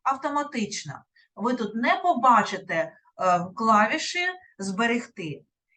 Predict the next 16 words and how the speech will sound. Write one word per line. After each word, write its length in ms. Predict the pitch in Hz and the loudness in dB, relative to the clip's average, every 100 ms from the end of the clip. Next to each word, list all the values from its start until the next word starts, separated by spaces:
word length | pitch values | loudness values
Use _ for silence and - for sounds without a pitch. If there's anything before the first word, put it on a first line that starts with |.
| _ | _
і 100 | 220 | -2
вони 320 | 254 269 302 | 0 0 -2
синхронізуються 1000 | - 233 233 220 220 202 220 202 - 160 | -2 -4 2 4 6 4 4 2 2 -6
з 100 | 156 | -8
файлами 680 | - 175 165 170 208 277 349 403 - _ _ | -2 4 6 6 4 4 2 -2 -10 _ _
на 320 | 196 240 381 | 2 6 6
локальних 760 | 339 269 196 208 220 220 - - | 4 0 4 4 2 -4 -6 -6
пристроях, 720 | 196 165 - 160 139 - - _ _ | -6 -6 -8 -6 -6 -8 -14 _ _
на 140 | 202 190 | 2 4
телефоні, 720 | 190 170 165 190 269 320 294 | 4 2 0 2 4 4 0
планшеті. 840 | - 214 208 - 170 147 - _ _ _ _ _ | 2 4 4 0 -2 -2 -6 _ _ _ _ _
Тобто 440 | 269 277 - 165 170 | 4 4 4 -4 0
урок 380 | 240 277 240 - | 4 6 6 2
створений 720 | - 208 240 247 196 180 170 | -6 -4 0 0 0 0 0
на 260 | 185 202 180 | 2 2 2
ноутбуці, 840 | 165 151 156 160 262 370 - 349 | -2 -2 -4 -4 -4 -4 -4 -4